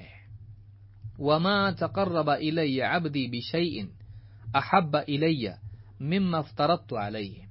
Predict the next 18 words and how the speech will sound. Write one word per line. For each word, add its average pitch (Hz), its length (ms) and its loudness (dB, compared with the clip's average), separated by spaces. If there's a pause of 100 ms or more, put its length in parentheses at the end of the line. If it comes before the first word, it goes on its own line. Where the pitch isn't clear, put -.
(680)
بندہ 175 600 4 (460)
میرا 170 540 2 (140)
تقرب 165 480 0 (920)
کسی 185 360 0
چیز 196 340 0 (100)
سے 190 300 2 (260)
ویسے 160 380 0
نہیں 156 360 0
کر 170 140 0
سکتا 120 520 -2
ہے 139 240 -6 (560)
جیسے 170 720 2 (140)
ان 202 260 2
اعمال 160 540 2
سے 175 160 -2
کر 143 160 -2
سکتا 123 500 -2
ہے 147 260 -6